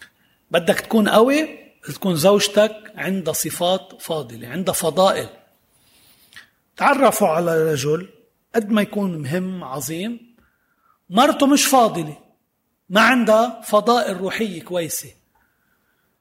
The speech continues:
العظام بتصير توجعه من جوا. هون مش نصائح للزواج، هون عم بقدم لنا صفات الرجال الأقوياء. قال تاج على رأسه،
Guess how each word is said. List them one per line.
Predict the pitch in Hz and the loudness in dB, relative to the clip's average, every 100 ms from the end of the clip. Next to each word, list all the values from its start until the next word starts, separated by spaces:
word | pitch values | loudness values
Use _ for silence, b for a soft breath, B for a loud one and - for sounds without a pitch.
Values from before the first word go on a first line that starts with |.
| _ _ _ _ _ 165 | _ _ _ _ _ -6
العظام | 170 - 143 196 254 233 | -4 -6 0 2 4 2
بتصير | 170 - 190 | -2 -4 -4
توجعه | - 160 135 123 123 | -6 -10 -10 -10 -12
من | 131 | -14
جوا. | 131 135 117 101 _ _ _ _ _ _ _ _ | -14 -14 -14 -20 _ _ _ _ _ _ _ _
هون | - 190 | -2 0
مش | 220 - | 0 0
نصائح | 262 - 226 - - | 0 4 2 2 -4
للزواج، | 170 147 151 156 143 127 - _ _ _ _ _ _ _ - | -8 -8 -6 -4 -6 -10 -18 _ _ _ _ _ _ _ -6
هون | 196 | -4
عم | 175 156 | -4 -4
بقدم | - 135 139 233 | -8 -4 -2 0
لنا | 202 | -2
صفات | - - 143 208 220 - | -6 -10 0 4 4 2
الرجال | 139 139 135 170 233 247 | -8 -10 -4 0 2 2
الأقوياء. | 220 214 - 190 175 147 - b b b b b b _ | 0 -4 -2 -2 -2 -4 -12 b b b b b b _
قال | 170 175 147 | -6 -6 -4
تاج | - 208 220 196 170 | 2 4 6 2 -2
على | 170 185 180 | -2 -2 -2
رأسه، | 170 - - | -4 -6 -10